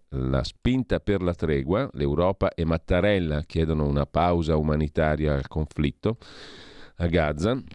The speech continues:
E la generazione azzardo, i giovani del gratta e vinci e delle scommesse. Il dieci per cento dei ragazzi tra quattordici e diciassette anni è giocatore problematico, l'inchiesta del quotidiano Avvenire. Le storie di chi cerca di guarire.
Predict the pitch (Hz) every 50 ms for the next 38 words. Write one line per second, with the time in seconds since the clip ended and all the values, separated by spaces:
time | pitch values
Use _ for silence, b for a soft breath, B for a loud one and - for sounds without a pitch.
0 | - - _ _ _ - - - - - _ _ - - 110 110 107 95 110 110
1 | 110 110 120 127 - - 101 98 98 98 98 90 76 78 80 69 65 67 65 65
2 | 65 71 71 - - 87 78 76 101 104 101 98 90 85 82 76 80 80 78 78
3 | 78 87 90 98 98 - - 117 120 117 98 90 85 80 78 - 92 87 82 85
4 | 82 80 80 - - 85 80 80 71 64 60 - - - 67 67 65 71 85 104
5 | 110 - 101 90 - 92 85 85 - 107 110 117 120 110 - 117 113 98 95 90
6 | 90 85 85 78 85 85 80 85 85 76 73 - - - 98 107 B B B B
7 | B B B B B B B B - 87 85 - 95 92 - 123 127 120 107 90
8 | 90 80 - - 85 85 82 82 95 98 - 95 82 - - 98 98 - - 120
9 | 117 95 85 82 82 82 82 85 87 82 78 80 85 82 82 104 101 - 110 107
10 | - - 127 131 131 127 120 - - - 104 113 113 101 95 110 110 107 107 92
11 | 64 62 64 - 78 71 - 71 69 71 73 76 73 - - 90 95 98 95 -
12 | 98 95 87 85 78 - 92 90 82 85 82 80 85 82 78 78 73 69 69 69
13 | 65 62 57 55 58 62 67 - - - 107 110 120 127 127 131 123 95 85 82
14 | - 104 95 - - 78 71 - - 73 73 76 71 71 73 71 62 57 55 55
15 | -